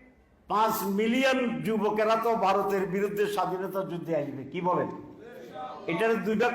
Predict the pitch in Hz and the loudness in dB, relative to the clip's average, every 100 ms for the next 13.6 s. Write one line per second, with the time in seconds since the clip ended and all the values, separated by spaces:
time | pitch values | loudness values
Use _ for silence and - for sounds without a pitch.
0 | 226 214 156 143 - - - - - - | 0 0 0 -4 -8 -16 -20 -20 -20 -20
1 | _ - - 151 175 196 220 175 214 202 | _ -20 -4 -2 2 2 2 2 2 2
2 | 196 175 160 131 101 - - - - - | 0 0 -2 -2 -6 -10 -16 -20 -20 -20
3 | _ _ - - - - 170 214 202 226 | _ _ -20 -20 -18 -4 0 2 2 2
4 | 240 220 214 208 247 269 262 - - - | 2 2 2 4 4 2 -2 -6 -12 -8
5 | 139 185 226 - 226 180 170 135 113 - | 0 0 2 0 0 0 0 -2 -6 -10
6 | - - - - - - - - - - | -18 -20 -20 -20 -20 -18 -18 -18 -18 -18
7 | - - - - - - - - - 160 | -18 -18 -16 -16 -16 -16 -16 -10 -2 0
8 | 208 226 226 202 208 202 220 202 151 131 | 2 2 2 4 2 2 2 2 2 0
9 | 104 - - - - - - - - - | -2 -8 -16 -20 -20 -18 -18 -18 -18 -6
10 | 147 185 226 233 226 233 220 202 185 196 | -2 0 2 2 2 2 4 2 2 0
11 | 175 170 - - - - - - - - | 0 0 -4 -10 -18 -20 -20 -20 -20 -20
12 | - - - - - - - - - - | -20 -20 -20 -20 -20 -20 -20 -18 -18 -16
13 | - - - - 180 220 | -16 -6 0 2 4 4